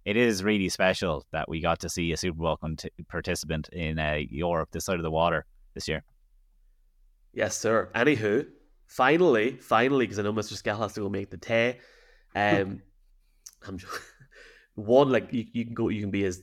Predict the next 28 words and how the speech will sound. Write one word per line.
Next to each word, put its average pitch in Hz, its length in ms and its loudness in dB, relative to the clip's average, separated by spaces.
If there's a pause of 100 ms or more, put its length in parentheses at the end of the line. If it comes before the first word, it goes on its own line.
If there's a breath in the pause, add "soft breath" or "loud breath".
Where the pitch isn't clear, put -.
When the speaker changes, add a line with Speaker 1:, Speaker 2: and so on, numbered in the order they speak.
Speaker 2:
short 120 400 2
or 110 60 4
as 98 100 2
long 101 180 4
as 92 60 0
you 95 80 -2
want. 92 160 -2
I'm 92 120 -2
gonna, 104 120 -2
I'm 92 80 0
gonna 107 80 -2
be 85 60 -4
very, 87 180 -4
very 87 140 -8
short. - 380 -4 (720)
Players 113 580 4
or 104 180 -2
a 95 60 -2
player 110 360 0
that 104 120 0
will 98 100 -2
cause 98 320 -6
a - 40 -16
team 98 200 -6
a 92 40 -6
headache 101 280 -4
this 101 180 -10
weekend. 101 320 -4